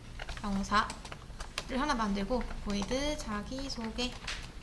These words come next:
이렇게 한 다음에 시스템 점 아웃 점 프린트엘엔 한 다음 요거를 쓰면요. 여러분 당연히 출력을 했을 때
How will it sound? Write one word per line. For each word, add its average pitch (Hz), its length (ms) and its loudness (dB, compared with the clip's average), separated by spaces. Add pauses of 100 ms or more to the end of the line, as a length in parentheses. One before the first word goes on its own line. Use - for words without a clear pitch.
(680)
이렇게 208 220 -4
한 220 180 0
다음에 233 580 2 (560)
시스템 220 440 -4
점 233 160 -4
아웃 - 180 -4
점 240 220 -4
프린트엘엔 254 640 -4 (1700)
한 311 180 2
다음 269 460 8 (240)
요거를 254 460 4
쓰면요. 202 760 4
여러분 202 520 2 (1300)
당연히 277 480 0
출력을 320 360 0
했을 277 380 -2
때 233 220 2